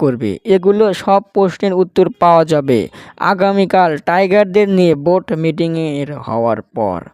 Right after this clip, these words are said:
দর্শক, বোর্ড মিটিংয়ে কী কী বিষয় থাকছে আলোচনা,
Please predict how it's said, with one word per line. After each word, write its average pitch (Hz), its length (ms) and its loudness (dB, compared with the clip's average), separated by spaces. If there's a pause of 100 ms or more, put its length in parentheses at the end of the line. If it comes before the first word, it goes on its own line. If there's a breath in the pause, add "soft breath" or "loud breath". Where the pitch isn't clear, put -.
(420 soft breath)
দর্শক, 104 360 -4 (140)
বোর্ড 226 280 2
মিটিংয়ে 233 400 2
কী 240 140 -4
কী 247 80 2 (120)
বিষয় 202 260 0 (100)
থাকছে 143 360 -6 (560 soft breath)
আলোচনা, 120 500 -2